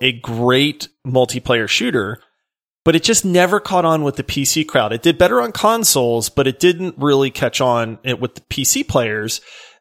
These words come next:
And it was a top-notch shooter. And then I remember when Titanfall two was being developed and released, I remember being very hopeful that, "Hey, man, maybe the multiplayer this time will catch on." And it didn't.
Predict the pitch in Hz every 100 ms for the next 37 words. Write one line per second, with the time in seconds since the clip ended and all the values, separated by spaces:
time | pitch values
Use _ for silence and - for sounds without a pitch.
0 | _ 170 196 214 220 196 - - 190 226
1 | 175 180 208 - - 339 - - - _
2 | _ _ _ _ _ 165 180 208 202 190
3 | 143 180 277 254 208 180 147 180 170 147
4 | - 127 - 277 269 156 - 139 131 117
5 | _ 143 117 123 123 131 120 120 123 120
6 | - - 131 139 147 143 139 117 143 127
7 | 107 143 190 226 156 180 - 127 120 113
8 | 113 104 - 156 131 127 127 139 156 160
9 | 139 143 143 - 123 113 127 - 127 110
10 | 110 - 120 - 123 117 104 104 - -
11 | - _ - 135 113 107 _ - 220 151
12 | 101 -